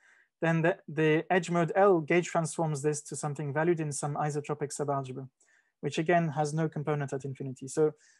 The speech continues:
basically all I've done is just the technicality. I've got rid of the point at infinity using a gauge transformation. I've just used up some of the gauge freedom to, to fix one of the components of the edge mode. Okay, so now, um,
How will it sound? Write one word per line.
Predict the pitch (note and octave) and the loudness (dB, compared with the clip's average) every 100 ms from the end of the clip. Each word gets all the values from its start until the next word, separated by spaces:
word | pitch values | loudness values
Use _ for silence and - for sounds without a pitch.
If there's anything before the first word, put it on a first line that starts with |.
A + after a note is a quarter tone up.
| _ _ _ - | _ _ _ 0
basically | F#3 G3 G3+ | 2 4 2
all | G3+ F#3 | 4 6
I've | F#3+ | 6
done | F3+ G#3 G#3 | 6 2 2
is | E3+ D3+ | -2 -4
just | E3 | -6
the | E3+ | -6
technicality. | D#3+ D#3 D#3+ G3+ G3+ F3 | -6 -6 0 2 2 0
I've | E3 C#3+ | -2 2
got | E3+ | 2
rid | E3+ D#3+ | 2 0
of | C#3 | -2
the | |
point | D3 D#3+ | -2 -2
at | D#3 D#3+ | -2 -4
infinity | E3+ G3+ F#3 E3 | -2 -2 -2 -2
using | D#3+ D3+ D3 | -4 -4 -2
a | |
gauge | C#3 C#3 | -2 -2
transformation. | - C#3 C#3 C3 - C#3 - _ _ _ _ - | -4 -10 -10 -10 -12 -16 -18 _ _ _ _ -14
I've | C3+ | -10
just | D3+ - D#3 - D#3 - | -10 -8 -10 -10 -18 -10
used | D3 F3 D#3+ | -4 -2 0
up | E3 | -2
some | - D#3 | -2 -6
of | D3 | -4
the | |
gauge | D3 D3+ - _ | -2 -4 -6 _
freedom | - A3+ F3 D#3+ | -6 -2 -2 -4
to, | - D3 C#3 | -6 -8 -8
to | - | -14
fix | C3+ D3+ - | -10 -10 -8
one | D3 | -8
of | C#3 | -6
the | C#3 | -6
components | C#3 C#3+ C#3+ C3 | -8 -10 -10 -10
of | C3 | -10
the | C3 | -10
edge | C3 | -10
mode. | C3 C3 - _ _ _ _ _ _ _ _ _ _ _ _ _ _ _ _ _ D3+ | -12 -14 -18 _ _ _ _ _ _ _ _ _ _ _ _ _ _ _ _ _ -8
Okay, | D#3+ C#3+ | -2 0
so | F#3+ | 2
now, | G3 A#3+ G#3 G3 G#3 | 4 4 4 0 -2
um, | D#3 D#3 D#3 | 0 2 0